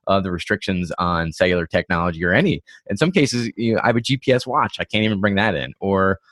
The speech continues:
a Fitbit. That all, every, all your electronics have to come off. Um, and that just goes with the, I guess for me, I'm so used to that, uh, 'cause I've been doing it my entire career. Uh, it comes second nature. Whereas,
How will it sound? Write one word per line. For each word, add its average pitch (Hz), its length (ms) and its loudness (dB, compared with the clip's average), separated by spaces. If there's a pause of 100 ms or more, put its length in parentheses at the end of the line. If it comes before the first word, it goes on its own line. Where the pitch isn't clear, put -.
(180)
a 95 80 -2
Fitbit. 107 400 -8 (100)
That 92 160 0
all, 107 260 2
every, 135 280 0
all 127 180 2
your 135 120 4
electronics 120 520 0
have 90 160 -2
to - 80 -6
come 95 220 -4
off. 104 320 -4 (340)
Um, 95 280 0
and 117 120 2
that - 140 0
just 135 180 0
goes 117 320 2
with 113 140 2 (100)
the, 107 340 0 (360)
I 120 60 0
guess 147 140 4
for 127 140 0
me, 147 400 4
I'm 113 140 0
so - 100 0
used 131 360 2
to 90 80 0
that, 76 260 0 (160)
uh, 92 160 0
'cause 110 120 2
I've 104 80 4
been 107 120 2
doing 113 200 4
it 110 160 0
my 92 120 0
entire 92 440 0 (140)
career. 101 480 0 (500)
Uh, 90 240 -2
it - 120 -8
comes 120 200 -2
second 92 280 2
nature. 104 340 0
Whereas, 98 560 2